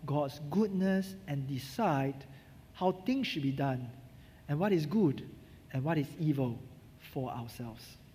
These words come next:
So friends, brothers and sisters in Christ, the biggest scam is when we think that we can be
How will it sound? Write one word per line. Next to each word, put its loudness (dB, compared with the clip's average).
So 6
friends, 8
brothers 10
and -2
sisters 0
in 4
Christ, 8
the 6
biggest 6
scam 6
is 0
when 6
we 8
think 4
that 2
we 2
can -2
be 0